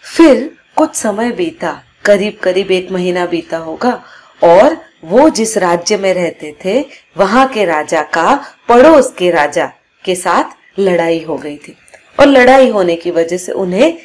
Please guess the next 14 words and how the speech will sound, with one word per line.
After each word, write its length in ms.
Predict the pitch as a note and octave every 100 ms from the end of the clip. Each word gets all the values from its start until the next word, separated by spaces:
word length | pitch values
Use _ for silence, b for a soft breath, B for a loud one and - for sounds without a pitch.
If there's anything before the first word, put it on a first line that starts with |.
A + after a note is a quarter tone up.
| B
सैनिक 520 | - G3+ F#3 G#3 D4 - _
कम 240 | A#3 A3 G3
पड़ 160 | C#3
रहे 300 | B2+ D3+ D#3
थे। 300 | D3+ - _ B B B _
अब 140 | G3+
राजा 360 | F3+ G3 F3+ G#3
ने 140 | G#3
ढिंढोरा 480 | G3+ G#3+ G3 G3+ A3+
पिटवाया 540 | A3+ A3+ G#3+ A#3+ D#4 G#3+ B B -
और 120 | D4
कुछ 240 | C#4+ D4
सैनिकों 520 | - A3+ B3 C#4+ F#3+
को 240 | E3+ C4+